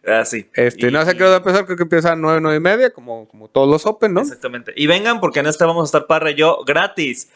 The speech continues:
Speaker 1: Porque puedo o no, que muy próximamente tengan que pagar para vernos. Pero no vamos a decir más.
Speaker 2: Eh, ajá.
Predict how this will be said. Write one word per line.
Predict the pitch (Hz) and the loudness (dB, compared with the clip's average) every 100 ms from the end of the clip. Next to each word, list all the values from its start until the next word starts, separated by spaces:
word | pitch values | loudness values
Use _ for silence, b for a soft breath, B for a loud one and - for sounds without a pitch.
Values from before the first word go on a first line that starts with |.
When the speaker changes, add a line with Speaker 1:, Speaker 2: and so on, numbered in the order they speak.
| b | b
Speaker 1:
Porque | 165 180 175 180 | 0 0 2 -4
puedo | - 269 311 | 2 2 4
o | 277 | 0
no, | 294 285 143 - _ _ _ _ _ _ _ _ | 0 0 -2 -6 _ _ _ _ _ _ _ _
que | 117 | -4
muy | 147 | -2
próximamente | 170 190 185 156 160 175 147 107 - _ _ _ _ _ _ _ _ | 2 0 2 2 2 2 0 0 -6 _ _ _ _ _ _ _ _
tengan | 127 120 | -4 -4
que | 117 | -4
pagar | - 104 101 | -4 -4 -2
para | 110 | -4
vernos. | 101 87 - - _ _ _ _ | -4 -6 -16 -20 _ _ _ _
Pero | 117 127 | -2 2
no | |
vamos | 151 160 | 2 2
a | 147 | 0
decir | 135 | 0
más. | 143 110 - - _ _ - | -2 -4 -6 -18 _ _ -4
Speaker 2:
Eh, | 113 | -4
ajá. | - 127 131 107 | -4 -6 -6 -8